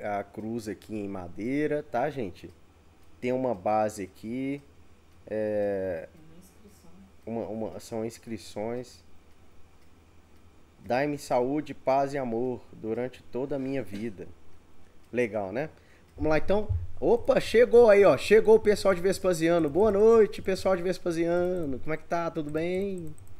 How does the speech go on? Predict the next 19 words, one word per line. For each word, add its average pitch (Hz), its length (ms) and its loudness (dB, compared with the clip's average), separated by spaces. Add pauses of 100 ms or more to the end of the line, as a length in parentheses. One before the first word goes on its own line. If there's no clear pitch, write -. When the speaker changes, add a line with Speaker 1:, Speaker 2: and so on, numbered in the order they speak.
(360)
Speaker 1:
Olha 165 160 4
aí, 185 100 6
ó. 139 180 6
Quin-, 185 260 -2
quarenta 190 400 2
e 190 80 4
cinco 208 200 -2
eu 190 40 -2
já 190 140 2
tenho. 160 280 2
Quarenta 170 360 4
e 170 40 2
cinco 185 220 -2
eu 175 40 -2
já 175 100 2
tenho. 175 200 0
Quero, 180 200 0 (180)
quero 175 300 2
cinquenta. 185 800 0